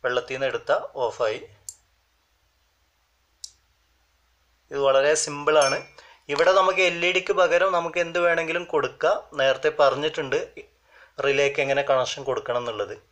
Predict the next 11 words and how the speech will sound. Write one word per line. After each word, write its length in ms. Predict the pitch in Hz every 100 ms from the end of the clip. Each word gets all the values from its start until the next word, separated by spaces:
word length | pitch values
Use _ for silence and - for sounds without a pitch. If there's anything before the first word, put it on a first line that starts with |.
| - - - _ 170
ഇനി 100 | 175 175
അടുത്തത് 320 | - - 175 170
നമ്മൾ 180 | 131 123 156 - _ _ _ _ _ _ _ -
വേറൊരു 280 | 151 156 160 147
മെത്തേഡാണ്. 500 | 123 120 104 104 98
അടുത്തതായിട്ട് 1080 | - _ _ _ _ _ _ 170 165 165 165
നമ്മൾ 160 | 156 151 156 135
എൽ 80 | 135 131
ഡി 80 | 151 156
ആർ 100 | 143
ആണ് 120 | 131